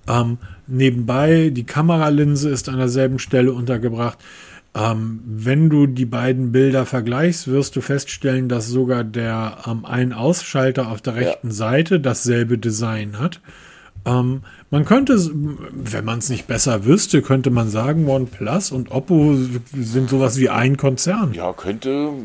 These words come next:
Speaker 2: könnte man glatt meinen, ne? <laughs>
Speaker 1: Ich meine, und jetzt, jetzt guck dir die An-, Anordnung der Kameralinsen an und jetzt zieh da einfach nochmal einen eckigen Bump drum
Speaker 2: Ja.
Speaker 1: beim OnePlus. Und was hast du dann?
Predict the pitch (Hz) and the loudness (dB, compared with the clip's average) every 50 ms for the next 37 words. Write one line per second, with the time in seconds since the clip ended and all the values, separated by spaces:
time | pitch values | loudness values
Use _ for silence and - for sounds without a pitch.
0 | 90 73 - - - 101 104 104 113 123 120 123 147 156 - 180 214 247 226 131 | -14 -16 -18 -12 -10 -10 -8 -8 -8 -6 -4 -4 -4 -4 -4 -2 -2 0 0 0
1 | 110 101 107 127 160 - - - - - - - - - 147 - - - - - | 0 0 0 0 0 -2 -4 -10 -20 -20 -20 -10 -8 -6 -6 -6 -8 -10 -8 -6
2 | - 120 143 151 151 151 156 143 - 156 135 123 160 202 - - - - _ _ | -4 -2 2 4 4 4 4 4 4 4 6 6 6 4 2 0 -6 -6 _ _
3 | _ - 120 135 160 165 - - - 180 170 170 - 151 135 135 131 135 - - | _ -6 -2 -2 -2 -2 -2 -2 0 0 2 2 2 2 4 4 4 2 2 0
4 | 135 147 151 151 131 131 135 135 139 135 131 135 135 - 139 127 123 117 104 95 | 0 0 0 -2 -4 -4 -2 -2 -2 0 0 -2 -2 -2 -2 -2 0 -2 -4 -4
5 | - 117 120 131 139 139 151 156 160 160 165 160 165 170 165 160 185 214 254 269 | -4 -2 0 0 2 2 2 2 4 4 4 4 2 0 0 0 -2 -2 -4 -6
6 | - _ _ - - - - - 147 139 147 190 208 - - - - - - - | -12 _ _ -20 -20 -20 -4 0 2 4 4 4 2 0 -4 -4 0 0 2 4
7 | 170 151 135 117 135 156 185 208 196 180 196 180 165 185 165 147 165 160 151 160 | 4 2 2 2 2 2 2 2 2 2 2 2 4 2 2 4 4 4 6 4
8 | 160 147 139 143 147 143 - 147 139 135 135 113 - 113 107 104 - _ - 98 | 4 2 2 -2 -4 -4 -2 -2 0 0 0 0 0 -2 -4 -4 -8 _ -14 -12
9 | 98 95 95 95 85 95 104 107 110 107 107 104 101 98 - - - 104 95 - | -10 -8 -8 -6 -4 -4 -4 -4 -4 -4 -4 -4 -6 -6 -8 -10 -10 -10 -8 -8
10 | - 117 117 117 110 - 160 160 - - 180 180 196 214 | -10 -8 -6 -4 -4 -2 -4 -4 -4 -4 -4 -2 -4 -4